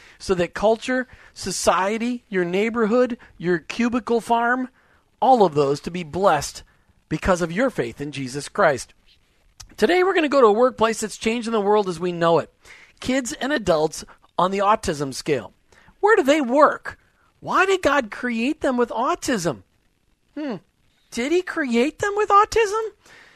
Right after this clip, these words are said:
Tim Hansen with Mindshift dot works joins us today from Minneapolis to tell us this incredible story. Tim Hansen, welcome to I Work for Him.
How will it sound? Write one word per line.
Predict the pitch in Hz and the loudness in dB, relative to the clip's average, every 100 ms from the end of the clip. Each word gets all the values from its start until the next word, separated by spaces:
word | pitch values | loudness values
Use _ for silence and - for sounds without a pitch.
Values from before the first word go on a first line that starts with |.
| _ _ | _ _
Tim | - 294 | -2 0
Hansen | 233 240 220 202 | 2 2 0 0
with | 190 | -2
Mindshift | 170 196 294 311 - 262 - 185 | 2 2 2 -2 -2 -4 -4 -4
dot | 196 190 - | 0 0 -2
works | 156 139 - | -4 -4 -6
joins | 180 175 165 | 0 0 0
us | 170 | -6
today | - 165 175 | -2 2 2
from | 180 170 | 0 -4
Minneapolis | 190 277 220 160 165 156 | -2 0 0 0 -2 -4
to | 180 | -4
tell | - 214 | 0 2
us | 226 - - | 2 0 -6
this | 170 214 | -4 -2
incredible | 214 190 - 233 262 247 | -4 -6 0 0 2 -2
story. | - 156 127 | 0 0 0
Tim | - 185 | -4 -4
Hansen, | 175 165 196 165 | -2 -4 -2 0
welcome | 175 208 196 | 0 2 2
to | |
I | 190 190 | 4 4
Work | 196 196 | 2 0
for | 190 | -2
Him. | 220 | -2